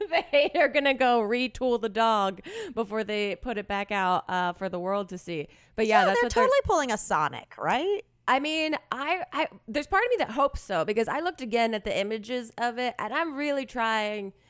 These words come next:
Speaker 1: 'cause I read Clifford when I was younger, and I'm
Speaker 2: Yeah.
Speaker 1: like,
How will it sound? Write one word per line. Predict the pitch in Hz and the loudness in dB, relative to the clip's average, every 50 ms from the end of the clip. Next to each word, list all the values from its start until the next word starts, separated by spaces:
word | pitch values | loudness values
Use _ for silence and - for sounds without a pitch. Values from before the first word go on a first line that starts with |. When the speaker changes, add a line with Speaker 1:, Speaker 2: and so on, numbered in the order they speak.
| _ _ | _ _
Speaker 1:
'cause | - 254 294 | -10 -6 -4
I | 277 311 359 | -2 -2 -2
read | 330 320 254 226 202 | -2 -4 -4 -6 -6
Clifford | - - 214 190 - - 196 196 196 226 254 240 - | -4 -4 -4 -4 -4 -4 -4 -4 -2 -4 -4 -6 -4
when | 226 226 | -6 -4
I | 214 208 202 | -2 -2 -2
was | 190 190 175 | -4 -4 -4
younger, | 185 165 160 165 165 190 202 233 254 247 233 - | -4 -4 -4 -4 -4 -2 -2 0 0 -2 -4 -4
and | - 240 233 226 233 | -4 -2 0 0 0
I'm | 233 240 | 0 2
Speaker 2:
Yeah. | 277 359 415 - 208 | 2 2 2 2 2
Speaker 1:
like, | 185 - | 0 -4